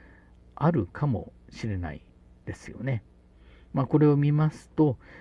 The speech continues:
えー、この連帯ユニオン、関西生コンでこれだけの人がね、やっぱり逮捕されてる中で、あの、そこからもしね、この辻元さんが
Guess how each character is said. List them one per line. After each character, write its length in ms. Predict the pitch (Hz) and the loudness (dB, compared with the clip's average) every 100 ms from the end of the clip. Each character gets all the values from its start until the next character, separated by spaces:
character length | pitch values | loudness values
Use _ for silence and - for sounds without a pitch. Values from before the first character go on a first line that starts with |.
| - - - | -20 -14 -6
え 400 | 104 98 98 92 | -2 -2 -2 -4
ー、 40 | |
こ 100 | - | -4
の 240 | 104 90 - - | -2 -4 -6 -2
連 200 | 113 110 | -2 0
帯 120 | 120 | 0
ユ 80 | 110 | 2
ニ 140 | 110 | 0
オ 40 | 78 | -4
ン、 100 | 87 | -4
関 180 | 123 127 | -2 0
西 180 | - 135 | 2 2
生 260 | 135 151 | 4 2
コ 160 | 143 101 | -2 -6
ン 60 | - | -6
で 80 | |
こ 160 | 98 151 | -4 2
れ 100 | 175 | 4
だ 140 | 175 | 4
け 140 | 175 170 | 2 0
の 240 | 151 - - | 0 -4 -8
人 200 | - 190 | -6 -4
が 120 | 101 | -4
ね、 100 | 98 | -4
や 80 | 95 | -4
っ 40 | |
ぱ 100 | - | -4
り 40 | 95 | -2
逮 200 | 143 151 | 2 2
捕 160 | 98 | 0
さ 160 | 90 113 | -4 -2
れ 100 | 104 | -2
て 140 | - | -2
る 160 | 113 101 | -2 0
中 380 | 110 127 - 78 | 0 -2 -6 -8
で、 320 | 78 98 78 - - - - - - | 0 0 -2 -14 -20 -20 -20 -18 -6
あ 140 | 95 | -2
の、 120 | 92 | -2
そ 140 | 90 - | -6 -2
こ 140 | 170 | 2
か 120 | 175 | 4
ら 120 | 156 | 4
も 120 | 143 220 | 4 0
し 220 | - 82 | -2 -8
ね、 220 | 90 107 - | -6 -6 -8
こ 140 | - 107 | -4 -2
の 200 | 92 90 - | -2 -6 -10
辻 220 | - 147 | -6 -2
元 200 | 190 170 | 0 -2
さ 180 | - 92 | -4 -8
ん 100 | 80 | -8
が 200 | 76 71 | -10 -16